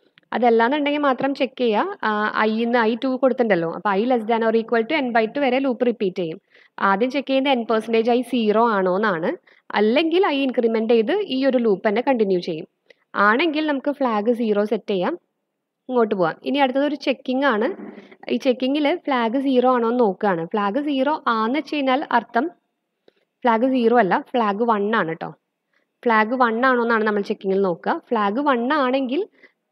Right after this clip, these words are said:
പ്രൈം ആണ്, n is prime എന്ന് പ്രിന്റ് ചെയ്യാം. ഫ്ലാഗ്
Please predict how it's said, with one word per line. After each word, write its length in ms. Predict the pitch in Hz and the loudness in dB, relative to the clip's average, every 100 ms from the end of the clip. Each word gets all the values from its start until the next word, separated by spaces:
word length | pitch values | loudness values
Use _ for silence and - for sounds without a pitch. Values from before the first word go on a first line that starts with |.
| 262 | 4
പ്രൈം 320 | 240 208 202 | 4 4 2
ആണ്, 180 | 165 - - _ - 220 | 0 -4 -14 _ -4 0
n 80 | 214 | 0
is 80 | 233 - | -2 0
prime 200 | 220 190 | 0 2
എന്ന് 100 | 196 | 0
പ്രിന്റ് 260 | 202 185 175 | -2 -2 -2
ചെയ്യാം. 300 | 160 285 320 _ _ - | -2 -4 -8 _ _ -6
ഫ്ലാഗ് 400 | 220 202 190 | 0 0 0